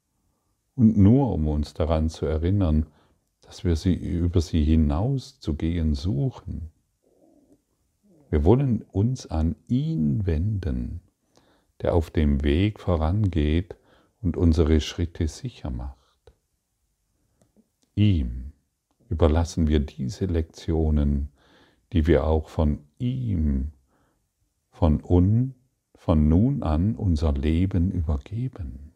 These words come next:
Denn wir möchten nicht erneut zurück zum Glauben an die Sünde kehren, der die Welt hässlich und unsicher erscheinen ließ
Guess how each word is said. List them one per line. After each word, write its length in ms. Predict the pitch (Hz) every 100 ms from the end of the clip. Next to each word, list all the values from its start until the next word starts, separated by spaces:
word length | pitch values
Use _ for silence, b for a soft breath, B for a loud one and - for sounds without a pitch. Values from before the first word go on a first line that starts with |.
| _ _ _ _ _ _ _ _ _ _ _ _ _ _ _ _ _ _ _
Denn 180 | - 95
wir 100 | 98
möchten 580 | 95 92 - - 80 76
nicht 400 | 92 131 - -
erneut 800 | 78 76 71 92 107 104 104 - B B B B
zurück 520 | - - 73 113 - -
zum 260 | - 71
Glauben 600 | 67 65 82 107 104 92
an 160 | - 80
die 140 | 80
Sünde 500 | 73 - 113 135 104
kehren, 640 | 69 - 67 64 67 67 73 _ _ _ b b b b -
der 80 | 82
die 200 | 80 73
Welt 460 | 73 76 82 80 -
hässlich 600 | 113 - 85 85 - - b b b b
und 220 | - 87 -
unsicher 640 | 107 139 120 87 - 67
erscheinen 640 | 57 73 80 76 82 76
ließ 680 | 69 87 123 98 - - _